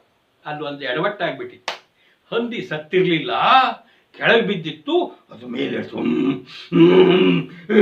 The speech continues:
ನನಗೆ ಬಾಣ ಬಿಟ್ಟಿದ್ದಾನೆ, ಇವನ್ ಸಾಯ್ತೀನಿ" ಅಂತ ಹೇಳಿ ಎದ್ದು, "ಹ್ಮ್, ಹ್ಮ್, ಹ್ಮ್, ಹ್ಮ್" ಅಂತ ಹೇಳಿ ನುಗ್ಗಿಬಿಡ್ತು. ಇವನದು ಹತ್ರ ಬಂದ ನೋಡ್ಕೊಳ್ತಾನೆ. ಅಷ್ಟೊತ್ತಿಗೆ ಬಂತು,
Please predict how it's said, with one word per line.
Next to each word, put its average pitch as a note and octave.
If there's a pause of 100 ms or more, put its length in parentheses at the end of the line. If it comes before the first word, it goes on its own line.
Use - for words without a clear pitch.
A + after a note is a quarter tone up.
(880)
ನನಗೆ A#3
ಬಾಣ G#3
ಬಿಟ್ಟಿದ್ದಾನೆ, F#3+ (320)
ಇವನ್ C#4+
ಸಾಯ್ತೀನಿ" B3
ಅಂತ -
ಹೇಳಿ - (180)
ಎದ್ದು, E3
"ಹ್ಮ್, -
ಹ್ಮ್, - (120)
ಹ್ಮ್, -
ಹ್ಮ್" D4+
ಅಂತ A3+
ಹೇಳಿ D4+
ನುಗ್ಗಿಬಿಡ್ತು. F#3 (920)
ಇವನದು B3
ಹತ್ರ B3
ಬಂದ F#3
ನೋಡ್ಕೊಳ್ತಾನೆ. E3
ಅಷ್ಟೊತ್ತಿಗೆ B2+
ಬಂತು, A#3